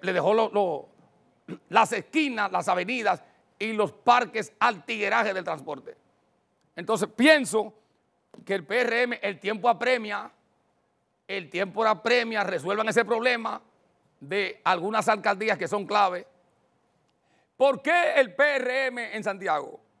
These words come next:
resuelve el problema? Porque Santiago es Santiago. Santiago se da el gusto de escoger al alcalde que ellos le dé su gana. No importa que no sea el partido de ellos. O sea, la, los ciudadanos tienen ese criterio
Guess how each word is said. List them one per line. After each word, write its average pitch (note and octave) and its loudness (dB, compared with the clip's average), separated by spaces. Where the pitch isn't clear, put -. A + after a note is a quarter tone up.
resuelve A3 0
el A#3 -2
problema? A3 -2
Porque F#3 -6
Santiago F3 0
es E3 -2
Santiago. E3+ 0
Santiago A3+ 4
se B3 0
da C4 2
el A#3 -2
gusto G#3 -4
de D3 -4
escoger G3+ 0
al A#3 4
alcalde A3+ 0
que G#3+ -4
ellos A3+ -4
le A3+ -2
dé A#3 0
su A3 -6
gana. G3+ 0
No F4 6
importa D4+ 2
que A3+ -8
no A3+ -6
sea A3+ -2
el A#3 -4
partido G#3 -4
de F3+ -8
ellos. C#3+ -14
O - -20
sea, F#3+ 0
la, E3+ 0
los F#3 -6
ciudadanos G#3+ 2
tienen A#3+ 0
ese A3+ -4
criterio F#3+ -4